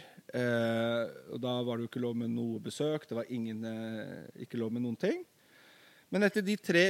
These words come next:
ukene så skulle jo jeg ut, og, eh, hadde kjøpt meg en ny leilighet.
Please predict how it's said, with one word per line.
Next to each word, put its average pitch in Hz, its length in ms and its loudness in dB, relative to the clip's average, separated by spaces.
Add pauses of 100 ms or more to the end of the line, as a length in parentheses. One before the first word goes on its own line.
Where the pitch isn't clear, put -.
(140)
ukene 220 340 2
så 220 120 -2
skulle 175 360 4
jo 147 60 8
jeg 143 180 6 (100)
ut, - 460 0 (640)
og, 147 460 8 (1900)
eh, 135 420 6
hadde 156 220 2
kjøpt - 220 0
meg 160 80 0
en 156 80 4
ny 156 60 6
leilighet. 139 680 4